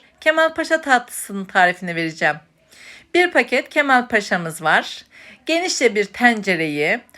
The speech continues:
ocağın üzerine alalım. İçerisine beş su bardağı soğuk suyu dökelim. Dört su bardağı da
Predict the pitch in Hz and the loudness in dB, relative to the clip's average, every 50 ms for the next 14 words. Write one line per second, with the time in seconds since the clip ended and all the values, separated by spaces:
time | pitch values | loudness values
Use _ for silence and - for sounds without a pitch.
0 | - - - - 311 330 - 320 294 277 254 240 226 240 226 233 262 262 240 220 | -20 -2 2 2 2 4 4 2 2 2 0 0 0 0 2 2 2 2 2 2
1 | 196 175 160 160 170 - _ _ _ _ _ _ - - 285 294 - 320 320 285 | 2 0 0 -4 -8 -12 _ _ _ _ _ _ -8 -8 -6 -4 0 0 2 2
2 | 277 277 - 254 226 208 226 262 285 - _ _ _ - 330 339 359 339 339 - | 2 0 -4 -4 -2 -2 -2 -2 -4 -8 _ _ _ 0 2 2 2 0 -4 -8
3 | - - 349 302 233 233 208 196 196 190 190 196 185 196 214 262 277 - - 285 | -10 -6 -4 -2 2 4 4 4 4 2 2 2 2 2 2 0 -4 -6 -2 0
4 | 262 254 247 247 247 - - - - 208 185 196 226 277 - - - - - _ | 4 4 4 2 2 -2 -12 -6 -4 -2 -2 0 -2 -4 -6 -12 -20 -20 -20 _
5 | _ - - _ _ - 208 202 214 196 202 - 185 151 - - - _ _ _ | _ -20 -20 _ _ -10 -2 0 0 0 0 -2 -4 -6 -6 -8 -16 _ _ _
6 | _ - - - - - _ _ _ - 349 403 403 - - - - 285 226 233 | _ -20 -20 -20 -20 -20 _ _ _ 4 4 4 4 0 -6 -8 -6 0 2 4
7 | 220 214 208 180 202 185 180 175 175 185 196 233 285 - | 4 4 4 2 4 4 4 4 2 0 -2 -2 -2 -6